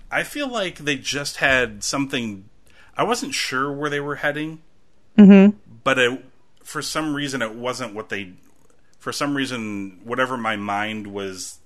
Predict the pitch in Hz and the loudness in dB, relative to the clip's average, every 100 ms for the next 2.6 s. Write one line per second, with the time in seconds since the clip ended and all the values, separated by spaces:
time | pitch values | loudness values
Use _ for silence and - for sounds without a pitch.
0 | - - - - 101 113 127 135 131 127 | -20 -20 -20 -20 -10 -4 0 0 -2 -6
1 | 127 127 110 101 110 110 98 104 101 92 | -6 -6 -6 -8 -8 -8 -10 -8 -8 -8
2 | 104 95 95 92 85 87 | -8 -6 -6 -8 -14 -20